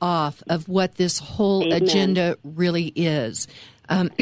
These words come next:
Speaker 1: <clears throat> Governor Northam, in essence, for those of you that may not know, uh, and we played the soundbite a few weeks ago,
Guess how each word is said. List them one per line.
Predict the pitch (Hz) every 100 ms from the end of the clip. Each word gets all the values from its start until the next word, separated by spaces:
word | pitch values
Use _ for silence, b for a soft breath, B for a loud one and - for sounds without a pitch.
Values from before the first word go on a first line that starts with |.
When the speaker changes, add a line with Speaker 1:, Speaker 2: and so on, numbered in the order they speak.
| 302
Speaker 1:
<clears throat> | 254 190 190
Governor | 226 254 247
Northam, | 208 196 202 185 -
in | 202 -
essence, | 233 - 196 190
for | - 190
those | 202 208
of | 190
you | 202
that | 185 -
may | 185 190
not | 180 165
know, | 170 175 180 127 147 -
uh, | 180 151 - B B
and | 196
we | 214
played | 196 180
the | 160
soundbite | 185 175 165 165 -
a | 156
few | 170 156
weeks | 165 -
ago, | 170 139